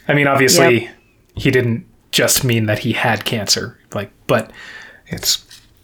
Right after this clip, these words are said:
Speaker 1: I don't know, it, it seemed cosmic to me.
Speaker 2: Yeah, I hear that. I had that same thought.
Speaker 1: In the, uh, nicknames category, also the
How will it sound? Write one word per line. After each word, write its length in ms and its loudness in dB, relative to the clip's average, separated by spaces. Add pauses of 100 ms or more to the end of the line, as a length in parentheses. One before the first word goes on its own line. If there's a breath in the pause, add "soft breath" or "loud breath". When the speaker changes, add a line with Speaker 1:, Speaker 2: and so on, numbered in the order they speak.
Speaker 1:
I 80 2
don't 100 2
know, 160 2
it, 120 0
it 180 -4
seemed 420 2
cosmic 600 0
to 120 -10
me. 220 -6 (680 loud breath)
Speaker 2:
Yeah, 340 2 (220)
I 140 2
hear 240 4
that. 320 2
I 40 4
had 200 2
that 180 2
same 220 0
thought. 360 0 (640)
Speaker 1:
In 180 2
the, 340 4
uh, 360 4 (180)
nicknames 500 2
category, 400 4
also 280 2
the 280 0